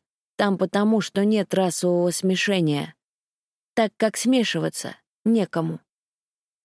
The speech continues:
Он шумно выдыхает. А здесь нам сегодня указывают, куда наши дети должны ходить в школу, а завтра начнут указывать, какому богу молиться.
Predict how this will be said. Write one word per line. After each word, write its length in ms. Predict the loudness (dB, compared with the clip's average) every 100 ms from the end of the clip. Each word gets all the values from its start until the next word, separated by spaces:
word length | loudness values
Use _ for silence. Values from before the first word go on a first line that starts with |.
| _ _ _ -2
Он 220 | 0 0
шумно 400 | -2 0 0 0
выдыхает. 640 | 0 0 -2 -2 -4 -4 -10 _ _ _ _ _ _ _ _ _ _ -2
А 160 | 0
здесь 400 | 2 2 2 2
нам 240 | 0 0 0
сегодня 520 | 0 2 2 2 2
указывают, 760 | 0 0 0 0 2 2 0 -8 _ _ _
куда 380 | 0 2 2 2
наши 360 | 2 0 0 0
дети 360 | 2 2 0
должны 400 | 0 2 2 0
ходить 400 | 0 0 0 -2
в 40 | -4
школу, 520 | -4 0 0 0 -6 _ _ _ _ _ _ -2
а 160 | 0
завтра 420 | 2 2 0 0 0
начнут 500 | 0 -2 -2 0 -2
указывать, 680 | 0 0 0 0 -2 -6 _ _ _ -2
какому 500 | -2 2 2 2 2
богу 380 | 2 2 2
молиться. 640 | 0 2 2 0 -2 -8